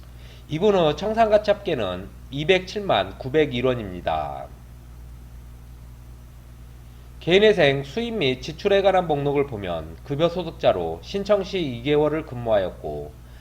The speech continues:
미혼이라서 일 인 생계비를 적용하여 청주지방법원에 사건을 접수하였습니다. 개인회생 진술서를 보면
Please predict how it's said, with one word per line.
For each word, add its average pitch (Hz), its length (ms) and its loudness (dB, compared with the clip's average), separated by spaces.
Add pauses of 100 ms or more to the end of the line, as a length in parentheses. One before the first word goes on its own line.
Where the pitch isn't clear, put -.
(200)
미혼이라서 135 840 2
일 139 220 -2
인 185 140 -2
생계비를 165 560 -2
적용하여 90 720 -4 (440)
청주지방법원에 147 1120 0
사건을 202 480 0
접수하였습니다. 82 1120 -4 (2000)
개인회생 170 560 4
진술서를 190 600 2
보면 92 520 -2